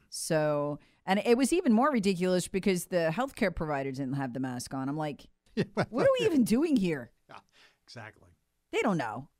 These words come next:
Speaker 1: They, this is just, it's a cult-like practice, and it's, it's just popular. That's all it was. And the left decided you had to wear the covid costume or else.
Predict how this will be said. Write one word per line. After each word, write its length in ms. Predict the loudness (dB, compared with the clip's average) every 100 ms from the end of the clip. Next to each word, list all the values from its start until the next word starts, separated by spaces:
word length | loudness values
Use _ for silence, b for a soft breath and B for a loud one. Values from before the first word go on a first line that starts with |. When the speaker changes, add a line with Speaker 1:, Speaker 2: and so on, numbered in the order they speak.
| _ _ -6
Speaker 1:
They, 120 | -2
this 180 | -2 0
is 160 | -2 -2
just, 200 | -6 -4
it's 160 | -4
a 60 | -4
cult-like 600 | 2 4 4 2 0 2
practice, 540 | 2 2 2 0 0
and 100 | 0
it's, 240 | 0 -2 -8
it's 200 | -8 -6
just 220 | -8 -2
popular. 460 | 0 0 -2 -6 -6
That's 200 | -6 -2
all 160 | -2
it 100 | -2
was. 540 | -4 -4 -4 -6 -8 -16 b b b
And 140 | -4 0
the 40 |
left 220 | 0 0
decided 460 | -4 0 2 2 0
you 140 | 2
had 180 | 2 2
to 80 | 2
wear 140 | 2
the 80 | 0
covid 320 | -2 -2 -2
costume 560 | -2 -2 -2 -4 -2 -2
or 220 | -2 -2
else. 580 | 0 0 0 -6 -10 -12